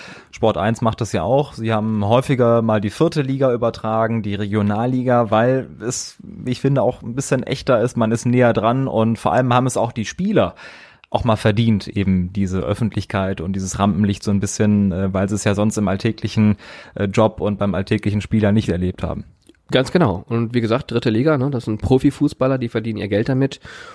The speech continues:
Speaker 2: und, ähm, die machen das zum Teil sehr ordentlich.
Speaker 1: Wir machen weiter mit der ersten Rubrik, Cedric. Entweder oder, sechs Fragen, sechs Antworten. Fußball oder Judo?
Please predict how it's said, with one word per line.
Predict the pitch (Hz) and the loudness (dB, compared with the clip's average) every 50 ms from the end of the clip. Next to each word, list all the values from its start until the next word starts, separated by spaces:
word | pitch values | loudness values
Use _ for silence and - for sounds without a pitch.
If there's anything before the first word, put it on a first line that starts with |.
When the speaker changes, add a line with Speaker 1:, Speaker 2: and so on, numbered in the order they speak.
| - - | -8 0
Speaker 2:
und, | - 113 104 107 104 104 95 - | 2 4 4 6 4 2 2 2
ähm, | 101 98 95 98 98 98 95 98 92 | 2 4 4 4 2 2 0 -2 -2
die | 101 98 | -2 0
machen | 101 101 120 135 123 | 0 0 -2 -2 -4
das | 110 110 - - | -4 -6 -8 -10
zum | - 107 110 | -12 -12 -8
Teil | - 101 101 107 113 117 - | -6 -4 -4 -4 -4 -4 -4
sehr | 113 101 - | -2 -2 -2
ordentlich. | - 95 92 87 - - - - - _ _ _ _ _ _ - | -2 -4 -6 -8 -8 -10 -12 -12 -16 _ _ _ _ _ _ -6
Speaker 1:
Wir | 104 101 95 110 123 139 | -6 -2 0 0 0 0
machen | 156 156 151 135 | 0 0 0 2
weiter | 120 131 147 143 147 127 | 2 2 2 2 2 2
mit | 127 120 | 2 2
der | 123 113 | 2 0
ersten | 90 120 135 - 143 127 | 0 0 -2 0 0 0
Rubrik, | 113 131 135 180 226 240 - - - - - - | 2 2 2 2 2 0 0 -4 -12 -12 -14 -18
Cedric. | - - - 104 - - 113 143 156 - - - | -10 -4 -2 -2 -2 -2 -2 -4 -4 -4 -6 -4
Entweder | - 123 151 156 - 151 139 127 123 95 | -2 0 0 0 0 0 0 2 2 2
oder, | 107 127 143 147 143 139 131 110 | 0 0 0 2 2 2 2 2
sechs | 104 120 117 - | 0 0 -2 -2
Fragen, | - - 117 117 123 127 127 120 | -4 -4 0 2 2 2 2 2
sechs | 104 110 107 - - | 0 0 0 -2 -2
Antworten. | - 107 117 - - 123 123 139 143 143 175 190 196 - - - - - - - - - - _ _ _ _ _ _ _ _ _ _ | -2 -2 -2 -2 0 0 0 0 0 -2 -2 -4 -4 -4 -8 -20 -20 -20 -20 -20 -20 -20 -20 _ _ _ _ _ _ _ _ _ _
Fußball | _ - - - 165 196 101 - - - 104 95 98 107 113 135 147 - _ _ - | _ -18 -10 -8 -6 -6 -6 -8 -6 -4 -2 0 2 2 0 0 -2 -4 _ _ -4
oder | 110 110 113 120 120 117 113 110 110 110 | -2 0 0 2 2 4 4 4 4 2
Judo? | 104 101 92 95 95 104 98 85 60 50 | 2 0 -2 -2 -4 -4 -4 -6 -8 -10